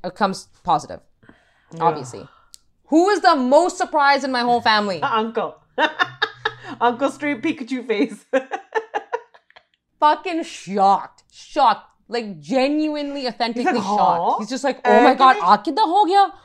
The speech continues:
Speaker 1: Huh?"
Speaker 2: Huh?
Speaker 1: Yeah.
Speaker 2: Oh
Speaker 1: Lost
Speaker 2: my
Speaker 1: completely. And we're
Speaker 2: God.
Speaker 1: like, "Holy fuck, Dad, what do we have to say to make you understand?" So,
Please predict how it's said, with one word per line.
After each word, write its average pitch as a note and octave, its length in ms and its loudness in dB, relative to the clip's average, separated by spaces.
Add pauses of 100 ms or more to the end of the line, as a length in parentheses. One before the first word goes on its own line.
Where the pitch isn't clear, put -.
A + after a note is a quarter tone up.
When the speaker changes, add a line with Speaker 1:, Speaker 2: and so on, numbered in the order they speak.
(260)
Speaker 1:
Huh?" B3 440 8
Speaker 2:
Huh? C5 220 0 (400)
Speaker 1:
Yeah. F3 280 0 (480)
Speaker 2:
Oh F#3 120 -4
Speaker 1:
Lost F#3+ 460 6
Speaker 2:
my G3 40 -10
Speaker 1:
completely. G#3+ 460 -4
And F#3 80 -6
we're G3+ 80 0
Speaker 2:
God. G#3 60 2
Speaker 1:
like, G3+ 240 0
"Holy A3 480 -2
fuck, A3 320 0
Dad, G3 200 -2
what F#3+ 100 2
do A3+ 120 -2
we B3 100 -4
have A3 200 -2
to G#3 120 -12
say G3 600 -10
to F#3+ 120 -12
make F3 320 -14
you G3 160 -10
understand?" E3+ 720 -8 (500)
So, C4+ 540 4